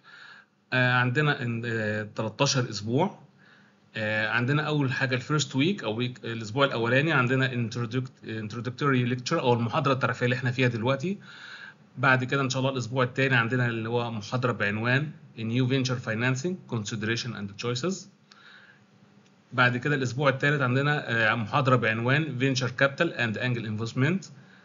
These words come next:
الأسبوع الرابع عندنا محاضرة بعنوان ال Venture Deals. الأسبوع الخامس عندنا محاضرة بعنوان New Venture Financial Strategy and Real Options. الأسبوع السادس بنتكلم عن ال Financial Forecasting. الأسبوع السابع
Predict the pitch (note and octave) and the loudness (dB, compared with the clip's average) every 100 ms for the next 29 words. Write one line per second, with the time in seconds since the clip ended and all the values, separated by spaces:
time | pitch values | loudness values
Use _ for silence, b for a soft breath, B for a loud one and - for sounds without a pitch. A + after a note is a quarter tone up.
0 | B - _ _ A#2+ A2+ A2+ C#3+ C3 C#3+ | B -20 _ _ -4 -2 2 2 4 4
1 | D#3 C3+ A#2+ C#3 B2+ A2+ D3 B2+ A2 A2 | 6 4 4 0 0 -2 0 2 2 0
2 | A2 B2 C#3 C#3 A2 B2 C3 B2 G2 A#2 | -2 0 -2 -2 -4 -2 0 -2 -2 0
3 | D#3+ F#3+ - B B B B B B B | 0 -2 -10 B B B B B B B
4 | _ _ _ _ _ A#2+ A2+ G#2+ C#3+ B2+ | _ _ _ _ _ -10 -8 -2 -2 0
5 | D3 D3+ C3+ B2+ A#2 C3+ B2+ B2 C#3 C3 | 0 0 0 -2 0 2 2 0 0 0
6 | A#2+ A2+ A#2 A#2+ C3+ F3 E3+ A#2+ C3 B2+ | 0 0 -2 0 0 -2 -4 0 2 4
7 | C#3 C3 B2+ G2+ A2+ A#2+ B2 B2 A2 - | 2 0 -2 -2 -2 0 -2 -2 -6 -2
8 | C3 D#3 D#3 D#3 A#2 A2 B2 A#2+ B2+ - | -2 0 -4 -4 -4 0 0 -2 -4 -4
9 | F#3 G3+ - B B B B B - - | -4 -4 -10 B B B B B -20 -10
10 | A#2+ A2+ A#2 D3 C3 C3+ C3 B2 B2 B2 | -8 -6 -4 -2 -2 -2 -4 -4 -4 -2
11 | - B2+ A#2 A2+ A2+ G#2 A#2 A#2 B2+ B2+ | 2 2 4 0 -2 -4 -4 0 0 0
12 | B2 A2+ - D3 - F3+ G#3 - B B | -4 -4 0 0 0 -4 -4 -8 B B
13 | _ A#2 A2+ B2 D3 B2+ C#3+ C#3 D3 C#3+ | _ -6 -4 -2 -2 -2 -4 -2 -4 -6